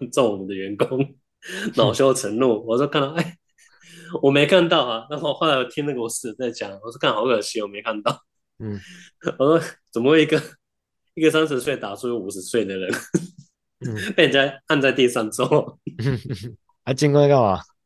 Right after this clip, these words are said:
Speaker 1: 啊？
Speaker 2: 监工在干嘛？
Speaker 1: 监工旁边劝架。哦，我不在现场，我不知道他怎么劝。
Speaker 2: 嗯。<laughs> 啤酒没了。
Speaker 1: 啤酒没了。
Speaker 2: 嗯。
Speaker 1: 嗯，这么一堆，怎么办？
Speaker 2: 等那个狗叫完了。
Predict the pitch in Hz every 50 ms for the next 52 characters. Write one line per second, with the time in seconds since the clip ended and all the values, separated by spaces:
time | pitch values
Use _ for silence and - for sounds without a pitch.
0 | _ _ _ - 143 165 185 185 - - - - _ _ _ 135 127 120 123 123
1 | 123 117 117 107 95 87 80 - _ _ _ _ _ _ _ - 160 165 160 143
2 | 127 127 147 143 143 - - 139 123 120 - 131 117 113 113 - 180 190 175 147
3 | 123 143 156 156 - 160 139 131 - 107 104 107 113 131 131 131 110 101 92 90
4 | 92 - - 117 107 101 101 _ _ _ _ _ - - - - 104 101 92 90
5 | _ _ - 135 113 120 117 110 - _ _ 135 - _ _ _ _ _ _ _
6 | _ _ _ 127 131 _ _ _ - 104 92 92 95 90 87 85 85 82 76 78
7 | _ _ _ - - - 120 135 131 120 120 117 117 123 131 - - - _ _
8 | _ _ _ _ _ _ 95 92 87 78 - 113 107 101 98 131 127 131 127 127
9 | 123 123 - 110 107 104 98 95 90 92 98 98 95 - _ _ _ _ _ _
10 | - 605 587 - - - - - - - - - - - _ _ _ _ _ _
11 | - - 110 110 123 123 - - 98 87 82 - 123 113 104 90 82 78 80